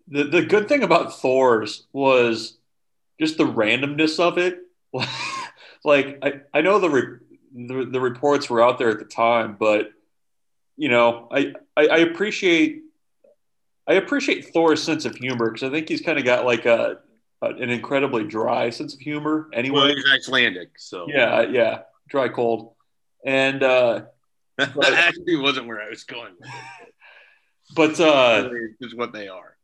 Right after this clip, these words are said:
Speaker 1: Yeah, no, but I, I think I, the, the, the coaching faces on those were pretty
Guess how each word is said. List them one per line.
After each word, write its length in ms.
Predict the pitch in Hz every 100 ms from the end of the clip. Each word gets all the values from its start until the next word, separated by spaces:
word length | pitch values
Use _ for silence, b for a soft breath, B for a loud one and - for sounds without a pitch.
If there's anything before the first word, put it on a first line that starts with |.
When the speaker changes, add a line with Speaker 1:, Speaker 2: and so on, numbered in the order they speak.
| _ _
Speaker 1:
Yeah, 320 | 160 151 107 120
no, 220 | 147 131
but 160 | 131 -
I, 200 | 170 160
I 40 |
think 400 | 156 196 175 - _ _ _ _ _ _ _ _ _ _ _
I, 280 | 131 135 -
the, 340 | 135 139 135 131
the, 400 | 139 127 131 - _ -
the 220 | 123 123 -
coaching 600 | 190 190 - 117 113 - -
faces 500 | 127 107 110 107 113
on 180 | 110
those 240 | 110 113 110
were 80 | 117
pretty 540 | - 117 107 104